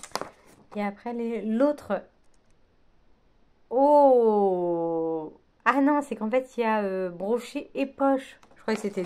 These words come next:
deux brochets à chaque fois, parce que là, il y a la sélection des autres catégories. Et là, il y a une invitée particulière, et c'est un thriller que j'avais, euh, j'ai vu passer, qui me tente énormément, mais c'est format brochet, donc, euh, rien à voir. Littérature,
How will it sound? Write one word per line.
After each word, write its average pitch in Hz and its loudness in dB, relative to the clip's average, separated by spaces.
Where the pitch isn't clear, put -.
deux 214 -4
brochets 208 -6
à - -6
chaque - -20
fois, 180 -14
parce - -20
que 196 -12
là, 208 -4
il 226 -2
y 208 0
a 175 -2
la 165 -4
sélection 220 -6
des 196 -2
autres 269 0
catégories. 214 -2
Et 185 -4
là, 208 4
il 240 4
y 226 4
a - 0
une 208 -2
invitée 240 -2
particulière, 220 -8
et 170 -12
c'est 175 -10
un 165 -12
thriller 226 -4
que 202 -8
j'avais, 156 -6
euh, 151 -8
j'ai 180 -12
vu 170 -12
passer, 220 -6
qui 190 -10
me 185 -8
tente 185 -10
énormément, 180 -4
mais 220 -2
c'est - -18
format 175 -8
brochet, 165 -12
donc, 165 -20
euh, 160 -16
rien 165 -16
à 160 -14
voir. 165 -10
Littérature, 240 2